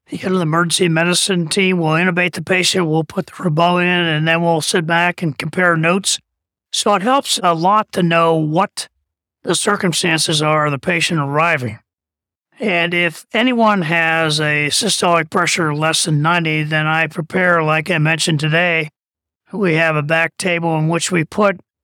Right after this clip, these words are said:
the sheath and the wire and so on, so that when the patient arrives, we don't have to ask someone for the tray. And in fact, as I tried to recognize the chaos that precludes people really from helping you,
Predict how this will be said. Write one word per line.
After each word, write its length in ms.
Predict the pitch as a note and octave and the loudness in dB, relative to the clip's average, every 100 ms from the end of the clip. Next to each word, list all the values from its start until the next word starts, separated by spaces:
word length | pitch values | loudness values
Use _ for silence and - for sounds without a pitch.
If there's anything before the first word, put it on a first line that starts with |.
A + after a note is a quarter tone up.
| _ | _
the 200 | D#3 D#3+ | -4 -2
sheath 500 | - G3 F3+ E3+ - F#3+ | 0 -2 -2 -4 -6 -4
and 200 | E3 D#3+ | -2 -2
the 60 | |
wire 520 | D#3 D#3+ D#3 D#3+ D#3 | 0 2 2 2 2
and 140 | D3+ C#3 | 0 0
so 180 | - E3 | 0 2
on, 220 | D#3+ D#3 | 2 2
so 300 | - F#3 E3 | 0 0 2
that 180 | D#3+ D#3+ | 0 0
when 120 | D#3+ | -2
the 60 | |
patient 440 | D#3 G3 F#3 F#3 D#3+ | -2 -2 0 -2 0
arrives, 480 | E3 E3+ E3+ D#3+ F3 | 0 0 0 -2 -2
we 80 | |
don't 140 | E3+ F3+ | 0 0
have 100 | F3 | 0
to 120 | D#3+ | 0
ask 320 | D3+ F3+ F3 | 0 0 0
someone 380 | - D3 C#3 C3+ | -2 -2 -2 -4
for 380 | - F3 D3+ C#3+ | -6 -4 -2 -2
the 80 | C3+ | -4
tray. 440 | - F#3+ C#3 A#2 _ _ _ _ _ _ _ - | -2 0 -2 -6 _ _ _ _ _ _ _ -4
And 180 | G3+ D3 | 0 0
in 60 | - | -2
fact, 460 | G3 D#3+ D#3+ - | -2 -2 -2 -2
as 320 | F3+ D#3 D3+ | 0 2 2
I 360 | D#3 D3+ D3+ C#3+ - _ _ _ _ _ | 2 2 2 -2 -6 _ _ _ _ _
tried 260 | - G3 F#3+ | -4 -2 0
to 60 | D#3 | 0
recognize 840 | D#3+ - E3+ D3+ D3 D3+ D3+ - | 0 0 -2 0 0 0 0 0
the 400 | D3+ D3+ D3+ D3 - | 0 0 0 -2 -6
chaos 800 | - F3+ E3+ E3+ F3 - - - | -4 0 2 2 2 0 -2 -2
that 320 | G3+ F3 E3 - - | 0 0 0 -4 -6
precludes 560 | F#3+ - G#3+ G3+ F3 - | -6 -2 2 2 0 -2
people 320 | F#3+ E3 E3 | -4 -2 -2
really 320 | F#3 G3 D#3+ | 0 0 0
from 240 | F3 D#3 | 0 0
helping 380 | C#3 G#3+ A#3 F3+ | 2 2 0 -10
you, 140 | C#3 | -14